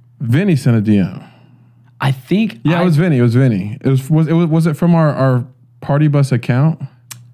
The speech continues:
Speaker 2: I don't know. I think I D M'd.
Speaker 1: Oh, you sent a D M.
Speaker 2: I think I D M'd Vinny directly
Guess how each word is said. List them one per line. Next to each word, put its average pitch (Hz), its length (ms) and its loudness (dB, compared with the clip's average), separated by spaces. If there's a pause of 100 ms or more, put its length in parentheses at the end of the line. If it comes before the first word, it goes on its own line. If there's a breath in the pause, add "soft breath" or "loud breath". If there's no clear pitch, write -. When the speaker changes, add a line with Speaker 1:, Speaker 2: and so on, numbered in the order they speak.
(120)
Speaker 2:
I - 240 -2
don't 190 240 0
know. 156 140 0
I 113 100 -4
think 190 280 -2
I 208 140 0
D 147 360 0
M'd. 143 380 2
Speaker 1:
Oh, 190 80 2
you 196 260 4
sent 196 280 0
a 151 60 2
D 143 160 2
M. 135 120 2
Speaker 2:
I - 20 2
think 110 240 0
I 147 260 0
D 147 320 2
M'd 131 260 2
Vinny 123 360 0
directly 101 800 -6